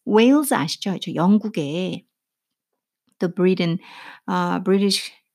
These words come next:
British Columbia 할 뻔했어요. <laughs> 그 영국에 보면, 음, 그쪽에 웨일즈라고 있어요. 거기서 in, 아, from Wales, 그 웨일에서 온 인간 콩들은 말이야,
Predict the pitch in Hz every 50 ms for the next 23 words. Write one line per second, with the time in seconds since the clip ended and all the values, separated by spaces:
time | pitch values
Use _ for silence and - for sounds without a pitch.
0 | _ _ - 190 196 214 220 214 - - - - 190 180 190 196 180 208 214 190
1 | 170 - 190 175 175 - - 175 170 156 - - - _ _ _ - - 494 370
2 | - - - 202 185 165 165 185 208 196 185 175 196 262 269 - - - - -
3 | - _ - 196 185 190 165 160 185 254 269 254 214 180 - - 277 - 202 196
4 | 190 190 190 196 196 190 190 190 190 196 202 - 262 _ _ _ _ - - -
5 | - 233 - - 180 175 - - - 202 190 208 220 214 208 196 190 196 220 247
6 | 269 269 262 247 - 196 175 170 170 147 147 - - - 147 139 139 156 180 196
7 | 190 175 170 175 - _ 160 156 156 165 - - 285 339 427 - _ _ - -
8 | - - _ - 240 240 240 226 233 233 233 233 - - - - _ - 190 185
9 | 185 - - - - 208 202 202 202 202 202 202 - - _ 185 190 202 226 254
10 | 285 294 269 214 175 165 170 202 226 - - - _ _ _ _ _ - - 196
11 | - - 190 196 208 247 269 302 320 311 302 277 - - _ - 190 190 202 196
12 | - 240 226 185 156 160 185 - - - 220 208 214 208 - _ - 247 262 285
13 | 294 285 302 294 277 254 - - 233 220 202 208 208 175 185 190 202 208 170 151
14 | 180 226 277